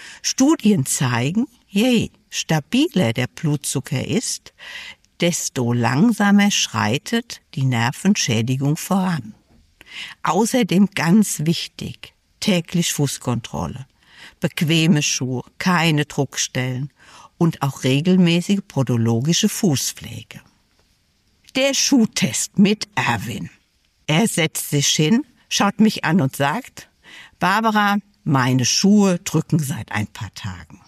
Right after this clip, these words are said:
"Ja, Erwin, dann zieh doch andere Schuhe an." Jetzt schaut er mich an und sagt, "Barbara,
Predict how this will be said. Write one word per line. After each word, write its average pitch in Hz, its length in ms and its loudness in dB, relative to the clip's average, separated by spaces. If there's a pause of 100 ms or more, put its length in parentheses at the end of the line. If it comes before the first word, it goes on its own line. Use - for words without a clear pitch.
(180)
"Ja, - 200 -2
Erwin, 165 320 4
dann 151 180 2
zieh - 180 2
doch 160 180 0
andere 277 360 2
Schuhe 135 460 -2
an." 104 240 -8 (440)
Jetzt 151 200 -4
schaut 135 260 -2
er 139 160 2
mich 151 260 2
an 143 200 2
und 143 160 0
sagt, 131 240 -4 (400)
"Barbara, 196 480 0